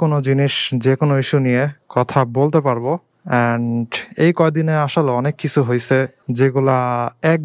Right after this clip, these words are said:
ভিডিওতে অথবা দশ মিনিটের ভিডিওতে বলা পসিবল না। তবে আমি আপনাদেরকে ভেঙে ভেঙে অনেক কিছুই বলবো, অনেক গল্প বলার আছে, অনেক কাহিনী শোনানোর আছে।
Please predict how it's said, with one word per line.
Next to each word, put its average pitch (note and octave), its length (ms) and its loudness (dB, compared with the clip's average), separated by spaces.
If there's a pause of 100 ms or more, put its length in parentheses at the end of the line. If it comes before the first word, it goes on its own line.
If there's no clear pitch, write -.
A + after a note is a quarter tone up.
ভিডিওতে D3 440 0
অথবা C3+ 220 -2 (100)
দশ D3 100 -2 (100)
মিনিটের D3 360 2
ভিডিওতে C3+ 380 0 (140)
বলা B2+ 180 2 (100)
পসিবল C#3 360 0 (100)
না। A#2 80 0 (240)
তবে C3+ 260 2
আমি C3+ 200 -2
আপনাদেরকে C3+ 460 -2 (220)
ভেঙে C#3+ 300 2
ভেঙে C3+ 260 -2 (280)
অনেক D3+ 220 2
কিছুই E3 240 2 (100)
বলবো, C3+ 240 0 (160)
অনেক D3 140 2 (100)
গল্প C#3 160 2 (140)
বলার C#3 300 2
আছে, C#3 180 -4 (300)
অনেক F3 140 4 (100)
কাহিনী E3 320 2
শোনানোর D#3+ 420 0
আছে। F3+ 160 -2